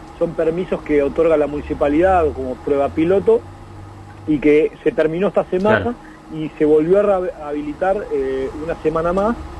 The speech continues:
Speaker 1: Eh, no tuvimos ningún foco de contagio dentro de, de nuestras actividades, por lo menos dentro de lo conocido, eh, y eso creo que también, independientemente que Mar del Plata tuvo unos contagios, eh, o,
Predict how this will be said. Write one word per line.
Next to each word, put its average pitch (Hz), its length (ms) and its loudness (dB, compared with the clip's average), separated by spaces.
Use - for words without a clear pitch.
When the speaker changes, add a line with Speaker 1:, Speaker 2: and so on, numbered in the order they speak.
Speaker 1:
Eh, 127 380 2
no 123 760 2
tuvimos 180 380 2
ningún 165 300 2
foco 170 380 2
de 139 120 4
contagio 139 800 0
dentro 147 400 2
de, 120 340 0
de 120 80 0
nuestras 120 400 -4
actividades, 123 560 4
por 131 140 -6
lo 123 80 -2
menos 135 240 -2
dentro 120 240 -2
de 117 80 2
lo 117 80 2
conocido, 147 580 2
eh, 117 800 2
y 135 200 2
eso 160 280 2
creo 147 240 4
que 135 120 -2
también, 135 520 0
independientemente 147 760 2
que 135 80 2
Mar 135 160 -2
del 143 120 0
Plata 151 260 2
tuvo 139 220 0
unos 135 160 -4
contagios, 131 600 0
eh, 110 560 2
o, 117 220 2